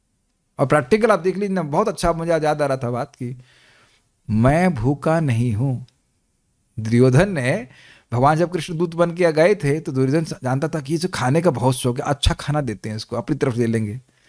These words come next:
तो भगवान श्री कृष्ण ने कहा, "क्या आप पांडवों को राज्य देना चाहते हैं, बात मानना चाहते हैं, समझौता करना चाहते हैं?" कहते हैं, "नहीं।" तो कहते हैं कि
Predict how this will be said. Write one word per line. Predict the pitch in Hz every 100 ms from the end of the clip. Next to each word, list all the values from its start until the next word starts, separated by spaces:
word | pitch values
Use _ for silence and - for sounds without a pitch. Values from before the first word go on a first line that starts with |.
| _ _ _ -
तो |
भगवान | 131 139 165
श्री | 185 190
कृष्ण | 185 180
ने | 185
कहा, | 175 180
"क्या | 180 - 185
आप | 170 151 170 - -
पांडवों | 147 151 180
को | 185 175 151 143
राज्य | 147 151
देना | 147 170
चाहते | 196 160 135 131
हैं, | 123
बात | 147 151
मानना | 143 151 165
चाहते | 156 143 -
हैं, | 127
समझौता | 139 139 180
करना | 165 175 190
चाहते | 165 147
हैं?" | 156
कहते | 170
हैं, | 170
"नहीं।" | 165 143 156 - - - -
तो | 185
कहते | 180 202 202
हैं | 196 202
कि | 190 202 185